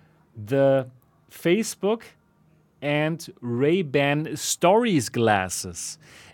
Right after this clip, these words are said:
And I'm not exactly sure if I should call them smart glasses because they are not so smart, right? So these are Ray-Bans. They have different, they have three different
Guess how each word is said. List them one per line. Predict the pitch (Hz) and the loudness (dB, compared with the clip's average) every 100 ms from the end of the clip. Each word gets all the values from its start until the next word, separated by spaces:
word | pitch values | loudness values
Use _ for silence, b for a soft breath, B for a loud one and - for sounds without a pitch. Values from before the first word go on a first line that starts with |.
| _ - | _ 0
And | 147 156 151 143 - | 4 6 4 2 2
I'm | 143 | 2
not | 185 | 4
exactly | 269 208 208 208 | 2 2 0 -2
sure | - 226 233 | -6 -4 -2
if | 156 156 | -2 0
I | 165 | -2
should | - 151 | -2 -8
call | - 170 160 | -2 2 4
them | 147 139 | 2 0
smart | - 143 156 262 | 0 2 2 2
glasses | - 117 104 101 - 147 180 - b b b b b - | 0 2 4 2 0 -4 -4 -10 b b b b b -16
because | - 190 | 0 2
they | 175 | 6
are | 196 | 6
not | 214 226 | 4 0
so | - - 208 214 220 226 226 | -4 -4 0 4 4 4 2
smart, | 226 - 180 196 226 147 - | 0 0 2 6 6 6 2
right? | 123 175 185 | 0 0 0
So | 190 185 180 | 2 4 4
these | 156 180 202 | 2 -2 4
are | 185 170 | 6 6
Ray-Bans. | 147 139 113 135 160 254 165 | 6 6 6 4 4 2 0
They | 160 | 4
have | 147 123 | 4 2
different, | 147 - 170 156 - | -4 -4 -8 -8 -6
they | 135 | 0
have | 151 139 | 0 -2
three | 127 175 185 | -8 -4 -2
different | 156 - 143 123 | -2 -2 -2 -2